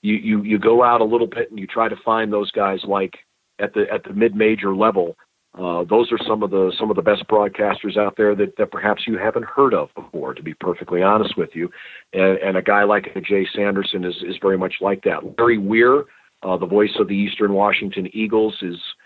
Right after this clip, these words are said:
he's been up there for, for so many years, and he does such a wonderful job, and I love listening to him call a game. Uh, I have never, ever, ever missed an opportunity to, to listen to, to him, uh, when I,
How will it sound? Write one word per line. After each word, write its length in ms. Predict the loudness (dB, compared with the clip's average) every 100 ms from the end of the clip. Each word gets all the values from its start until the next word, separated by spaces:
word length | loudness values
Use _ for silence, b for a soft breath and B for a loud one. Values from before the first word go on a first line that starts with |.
| b b _ _ -10
he's 240 | -6 -2
been 140 | 2
up 160 | 2 4
there 160 | 4 4
for, 220 | 2 -2
for 220 | -2 -6 -6 -2
so 100 | 0
many 160 | 0
years, 460 | 2 4 4 4 0
and 140 | -4 -6
he 120 | 0
does 220 | 2 2 -2
such 180 | -6 -4
a 60 |
wonderful 440 | 0 0 0 -4 -4
job, 480 | 0 0 0 -4 -6
and 180 | -6
I 200 | -4 -2
love 280 | 2 2 2
listening 380 | 0 0 -2 -4
to 80 | -6
him 320 | 0 2 2
call 260 | 0 2 2
a 60 |
game. 440 | 2 0 0 -2 -4 B B B _
Uh, 140 | -10 -6
I 100 | -4
have 180 | -4
never, 460 | -2 2 2 4 4
ever, 400 | 4 4 2 0 B B _ _
ever 360 | 0 0 -4 -6
missed 300 | -2 -2 -2
an 80 | 0
opportunity 680 | 0 0 -4 -2 0 -2 -4
to, 300 | -6 -10 -10
to 160 | -6
listen 400 | 0 0 0 -8 -10
to, 260 | -6 -6 -4
to 120 | -6
him, 500 | -2 2 2 4 2 B B B _
uh, 180 | -8 -6
when 180 | -2 0
I, 200 | 2